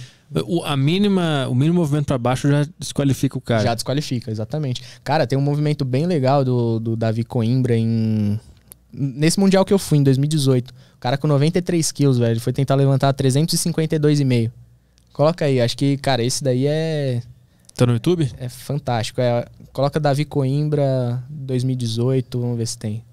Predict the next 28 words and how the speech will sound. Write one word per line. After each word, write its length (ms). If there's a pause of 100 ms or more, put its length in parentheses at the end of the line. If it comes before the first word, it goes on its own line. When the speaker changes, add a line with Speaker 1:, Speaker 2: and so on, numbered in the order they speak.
Speaker 2:
Deadlift, 640
alguma 160
coisa 140
assim. 260 (360)
Speaker 1:
Vai 140
achar 220
o 180
jornalista 460
do 100
Sul 300
lá, 100
que 80
é 40
Davi 260
Coimbra. 260
Speaker 2:
É 60
Davi, 300
Davi 260
Coimbra, 300
é 20
Davi, 320 (380)
aí, 260
ó. 120 (240)
Pra 140
baixo 240
tem 100
um 60
pouquinho. 640